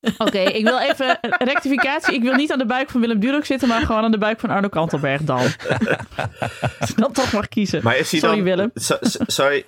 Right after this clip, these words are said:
Speaker 2: schakel je hem hoger in dan, eh, schaal je hem hoger in dan, eh, eh, Adriaan van Dis? Want dat is natuurlijk ook wel, eh,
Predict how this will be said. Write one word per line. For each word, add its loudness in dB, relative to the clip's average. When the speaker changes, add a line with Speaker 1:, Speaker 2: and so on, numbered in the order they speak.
Speaker 2:
schakel -2
je 4
hem 2
hoger 2
in 0
dan, 0
eh, 2
schaal 0
je 2
hem 0
hoger -2
in -2
dan, 0
eh, 2
eh, 2
Adriaan 2
van 0
Dis? 0
Want -6
dat -
is -14
natuurlijk 0
ook 6
wel, 0
eh, 0